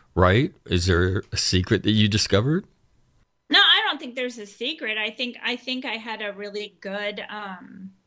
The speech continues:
Speaker 2: foundation. I had something that, that really, there's a lot of quit lit books out there, but mine is a little bit different, um, um, because it's so raw and candid. It's, you know, it's, it's, it's what you see is what you get.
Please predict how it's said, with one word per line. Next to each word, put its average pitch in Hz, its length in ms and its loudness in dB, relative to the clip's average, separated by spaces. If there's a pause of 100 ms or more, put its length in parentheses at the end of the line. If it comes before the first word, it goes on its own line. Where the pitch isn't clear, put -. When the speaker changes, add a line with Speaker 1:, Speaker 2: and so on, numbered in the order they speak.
(280)
Speaker 2:
foundation. 196 640 0
I 185 140 -2
had 202 240 -4
something 196 380 -6
that, 180 240 -2 (1000)
that 220 260 2
really, 254 280 6
there's 226 220 0
a 220 60 -4
lot 208 180 0
of 226 100 -8
quit 214 220 -4
lit 214 200 -2 (120)
books 214 300 -8
out 190 240 -2
there, 269 420 0 (520)
but 214 240 -4
mine 220 260 2
is 214 220 -6
a 208 60 -10
little 208 200 -10
bit 202 240 -10
different, 233 540 -2 (260)
um, 196 580 -4 (680)
um, 208 240 0
because 220 360 0
it's - 220 -2
so 220 320 0
raw 190 300 2
and 202 200 0
candid. 214 560 0
It's, - 460 -8
you 208 140 -8
know, 190 240 -6
it's, 196 400 -10
it's, 196 320 -12 (140)
it's 202 340 -6
what 226 180 2
you 214 120 2
see 214 260 -2
is 208 120 -2
what 202 140 -4
you 202 140 -6
get. 233 420 2